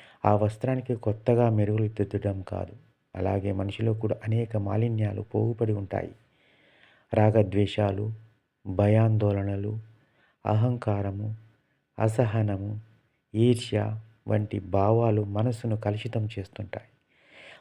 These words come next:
అనుకున్న పనులన్నీ జరగకపోవడం, ఆశించిన కోరికలు నెరవేరకపోవడం కూడా మనిషిని నిరాశ, నిస్పృహలకు గురి చేస్తుంటాయి. ప్రజలు వీటిని గుర్తించరు.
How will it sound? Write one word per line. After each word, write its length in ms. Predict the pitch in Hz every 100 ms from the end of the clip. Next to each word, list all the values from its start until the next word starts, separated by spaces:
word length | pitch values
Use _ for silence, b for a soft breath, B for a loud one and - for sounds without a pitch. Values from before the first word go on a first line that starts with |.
| -
అనుకున్న 400 | 120 139 151 135
పనులన్నీ 640 | 117 113 113 110 107 107
జరగకపోవడం, 840 | 107 104 110 113 107 101 98 101 107 b b b b b -
ఆశించిన 460 | 110 123 143 135 120
కోరికలు 520 | - 113 110 110 104
నెరవేరకపోవడం 1000 | 98 104 113 120 113 110 110 110 107 101
కూడా 440 | - 107 107 107 - b b b b -
మనిషిని 480 | 107 113 110 110 98
నిరాశ, 480 | 104 110 123 120
నిస్పృహలకు 840 | 120 113 107 107 - 123 110 110 107
గురి 220 | 101 107 -
చేస్తుంటాయి. 640 | 104 - 101 92 101 104 147 _ b b b b b b
ప్రజలు 320 | 107 107 139 143
వీటిని 320 | 123 113 107
గుర్తించరు. 640 | 95 104 - 104 - 110